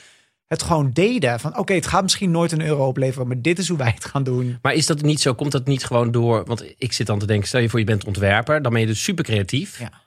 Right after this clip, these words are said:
Speaker 2: Met allemaal kleuren en weet ik veel wat. Ehm, en, maar vervolgens, dus je, dus je kan allerlei soorten, eh, kle-, kleding maken, maar je
Speaker 1: Ja.
Speaker 2: kan dus niet denken,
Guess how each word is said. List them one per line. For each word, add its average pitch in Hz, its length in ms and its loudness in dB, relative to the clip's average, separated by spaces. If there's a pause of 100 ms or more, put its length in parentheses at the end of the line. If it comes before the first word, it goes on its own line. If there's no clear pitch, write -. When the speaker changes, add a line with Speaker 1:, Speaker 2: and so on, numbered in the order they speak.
(180)
Speaker 2:
Met 110 280 -4
allemaal 139 380 4
kleuren 127 560 2
en 113 80 0
weet 123 160 0
ik 131 80 -10
veel 123 120 -12
wat. 120 280 -6 (400)
Ehm, 113 440 2 (540)
en, 123 360 0 (260)
maar 123 240 2
vervolgens, 147 760 -2 (540)
dus 110 140 -4
je, - 120 -6
dus 120 160 0
je 120 60 0
kan 127 340 0
allerlei 151 480 4
soorten, 107 640 -2 (360)
eh, 101 460 -2 (360)
kle-, - 280 0
kleding 175 360 2
maken, 160 320 0
maar 135 80 0
je 123 60 0
Speaker 1:
Ja. 139 60 -4
Speaker 2:
kan 127 80 0
dus 120 100 0
niet 160 180 0
denken, 151 380 0